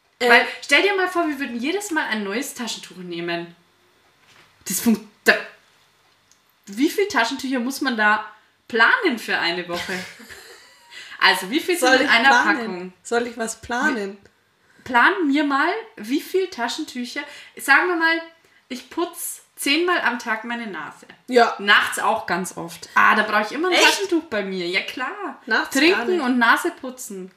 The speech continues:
Speaker 2: Ständig.
Speaker 1: Ja.
Speaker 2: Ähm, okay, ich brauch ungefähr zehnmal am Tag ein Taschentuch.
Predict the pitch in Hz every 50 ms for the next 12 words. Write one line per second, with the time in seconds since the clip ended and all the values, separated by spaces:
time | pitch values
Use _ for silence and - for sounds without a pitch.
0 | _ _ _ _ _ _ _ _ _ - - - - - - _ _ - - -
1 | 220 247 302 302 262 208 - - - - _ _ _ _ _ _ - - - -
2 | _ _ _ _ _ _ _ _ _ _ _ - 233 214 208 214 - - - -
3 | - - 202 202 202 202 202 208 208 214 - 254 - - 226 196 185 - - 226
4 | 208 214 - 247 254 254 247 - 240 226 - - 254 277 294 302 311 269 226 214
5 | 220 208 - 208 214 226 240 311 - - - - - 233 240 - 190 165 - -
6 | 170 160 - - 151 156